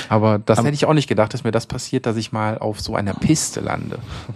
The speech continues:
Speaker 2: <laughs> Ja, man muss dazu sagen, das ist jetzt gar nicht böse gesagt, wenn Tim und ich sagen, äh, wir haben diese Videos im Kopf, wo was schief läuft, sondern das ist eigentlich genau das,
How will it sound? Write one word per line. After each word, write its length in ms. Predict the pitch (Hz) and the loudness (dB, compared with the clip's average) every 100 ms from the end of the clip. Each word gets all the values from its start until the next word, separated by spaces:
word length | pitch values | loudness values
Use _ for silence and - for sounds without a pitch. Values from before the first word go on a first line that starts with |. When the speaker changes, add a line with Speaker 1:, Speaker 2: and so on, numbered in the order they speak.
| 151 | 0
Speaker 2:
<laughs> 720 | 139 92 - - - - - | 2 2 -2 -12 -10 -8 0
Ja, 120 | 117 131 | 6 8
man 120 | 147 | 8
muss 140 | 151 | 6
dazu 300 | 156 - 156 | 4 4 4
sagen, 260 | 151 147 147 | 6 6 6
das 120 | 123 | 2
ist 140 | 143 | 2
jetzt 140 | 151 - | 0 2
gar 120 | 139 | 4
nicht 160 | 135 - | 4 4
böse 240 | 147 143 | 4 6
gesagt, 360 | 113 107 107 110 | 4 2 2 2
wenn 240 | 107 101 | 2 2
Tim 140 | 107 | 2
und 100 | 107 | 2
ich 160 | 101 98 | 0 -2
sagen, 340 | 101 101 104 | -2 -2 -2
äh, 180 | 98 101 | -2 -2
wir 140 | 95 101 | -2 0
haben 120 | 107 | 0
diese 280 | 104 104 98 | 0 -2 -2
Videos 380 | 104 101 - | -2 -2 -2
im 100 | 98 | -4
Kopf, 300 | - 107 - - | -2 -2 -4 -4
wo 160 | 98 | 0
was 160 | 101 - | 2 2
schief 300 | - 107 - | 0 -2 -2
läuft, 320 | 101 120 - | 0 0 2
sondern 360 | 117 113 107 104 - - - _ _ - | 2 4 4 0 -10 -20 -20 _ _ 0
das 240 | 123 156 | 2 4
ist 160 | 170 - | 2 0
eigentlich 320 | 120 127 - | 0 0 2
genau 460 | 113 107 107 127 127 | 2 4 4 4 2
das, 640 | 113 139 170 - - | 0 0 -2 -8 -16